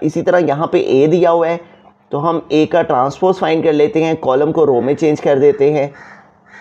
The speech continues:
तो हमारे पास कॉलम है यहाँ पे थ्री वन, तो इसको रो की form में हम इधर को लिख दिया। इस तरह second column है टू माइनस वन, ये कॉलम की form में इधर को है, तो रो की form में इधर को आ जाएगा टू माइनस वन।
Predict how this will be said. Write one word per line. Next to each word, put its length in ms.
तो 60
हमारे 320
पास 240
कॉलम 360
है 60
यहाँ 220
पे 140
थ्री 280
वन, 300
तो 220
इसको 380
रो 260
की 120
form 220
में 100
हम 140
इधर 200
को 100
लिख 220
दिया। 260
इस 120
तरह 160
second 380
column 240
है 100
टू 260
माइनस 420
वन, 140
ये 100
कॉलम 280
की 80
form 220
में 60
इधर 200
को 140
है, 140
तो 100
रो 160
की 100
form 240
में 100
इधर 200
को 120
आ 100
जाएगा 300
टू 400
माइनस 440
वन। 220